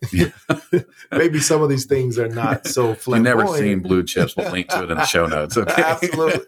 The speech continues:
Speaker 2: absolutely. So, uh, man, it was, it was crazy, right? Yes, I did. I got a lot of recruiting letters, had potential to go some different places.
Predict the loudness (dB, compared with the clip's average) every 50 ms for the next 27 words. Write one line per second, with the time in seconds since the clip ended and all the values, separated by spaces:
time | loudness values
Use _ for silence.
0 | -4 -2 -2 -2 -2 -4 -6 -8 -8 -8 -8 -8 -8 -10 -14 -14 -14 -14 -12 -10
1 | -8 -8 -8 -8 -10 _ _ _ _ _ _ _ _ _ _ _ -20 -16 -12 -10
2 | -8 -8 -8 -8 -10 -2 2 4 6 6 4 4 4 2 2 2 0 -8 _ -14
3 | -14 -10 -8 -10 -10 -6 -6 -4 -4 -4 -6 -8 -8 -12 -10 -10 -10 -10 -10 -10
4 | -8 -4 -4 -4 -4 -4 -8 -6 -4 -4 -4 -4 -6 -4 -2 -2 0 2 2 2
5 | 2 0 -4 -6 -2 -2 0 0 0 -6 -10 -12 -4 0 2 2 2 2 2 2
6 | 0 0 -2 -4 -6 -2 0 0 0 0 -4 -10 -6 -6 -6 -4 0 2 2 4
7 | 4 2 0 -4 -6 -10 -6 0 2 2 2 2 0 -4 -10 _ -8 -8 -6 -6
8 | -2 -2 -2 -2 -2 -8 -8 -6 -6 -4 -2 -2 0 0 0 0 0 -2 -4 _